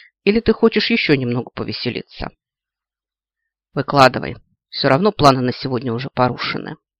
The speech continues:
Того второго мы так и не нашли, тряхнул головой Хельвин. Даже с заклинаниями поиска. Этого следовало ожидать. Что-то еще?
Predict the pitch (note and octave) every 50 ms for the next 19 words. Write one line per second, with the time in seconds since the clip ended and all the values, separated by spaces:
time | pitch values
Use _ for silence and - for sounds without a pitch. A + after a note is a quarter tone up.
0 | _ _ _ _ _ _ _ _ _ _ _ _ _ _ _ _ _ _ _ _
1 | _ _ _ _ - F3 F3+ G#3 B3 C4+ C4 - - - _ - - - G#3 G#3+
2 | G#3 D#3 B2 B2 - - - D#3+ _ _ _ _ - E3+ G3+ A#3 - A#3 A3+ -
3 | A3 G#3 G#3 G3+ G3+ G3 F#3+ - - - - - - _ _ - - - - -
4 | - - G2+ G#2+ - A#2 G#2+ G#2 G2 F2 F#2+ - - - - - - - - -
5 | _ _ _ _ _ _ _ - E3 D3 E3+ G3 G#3+ A3 G#3 F3+ F3 - - D#3
6 | D3+ C#3 C#3+ D3 D#3 D3+ C#3 D3 D3+ - - - - B1+ - - - - - -
7 | - _ _ _ _ _ _ _ _ _ _ _ _ _ _ _ _ _ - A3
8 | B3 - C#4+ C#4 C4+ - - - F3 F3+ F3 F#3 F#3+ F#3 F#3+ F#3 F3 C#3 C#3 B2
9 | C3 _ - - - _ _ _ _ - - - - A3 - - A3+ A3+ - -
10 | - D#4 F4